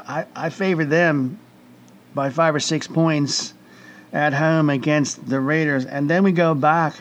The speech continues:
in the third week and we welcome to Allegiant Stadium in Las Vegas the Miami Dolphins. In that game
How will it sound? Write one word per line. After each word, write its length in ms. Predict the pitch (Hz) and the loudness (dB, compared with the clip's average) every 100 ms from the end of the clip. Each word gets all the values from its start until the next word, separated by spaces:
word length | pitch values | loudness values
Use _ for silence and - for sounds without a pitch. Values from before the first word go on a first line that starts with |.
| - - - - - - - - - | -18 -20 -20 -20 -20 -20 -20 -20 -10
in 160 | 151 147 | -4 -2
the 80 | - | -2
third 340 | - 165 170 | 0 0 2
week 240 | 156 165 156 | 2 0 0
and 180 | 139 | -2
we 120 | 139 139 - - - - - - | -2 -4 -10 -20 -20 -20 -14 0
welcome 600 | 165 170 170 147 143 175 - - - | 2 2 2 0 0 -4 -14 -20 -8
to 340 | - 165 165 - - - | 0 0 0 -4 -16 -8
Allegiant 440 | 131 165 180 156 | -2 2 2 2
Stadium 560 | 131 - 165 175 143 135 | 0 -2 0 0 0 0
in 140 | 143 | 0
Las 240 | 147 147 127 | 0 0 -2
Vegas 580 | 127 160 147 135 - - - - - | -2 -2 0 -4 -8 -14 -20 -18 -6
the 40 | 147 | 0
Miami 400 | 151 170 160 131 | 2 2 0 0
Dolphins. 520 | 117 151 160 143 117 | 0 2 2 0 0
In 100 | 127 | 2
that 200 | 170 175 | 2 2
game 360 | 185 170 170 | 0 2 0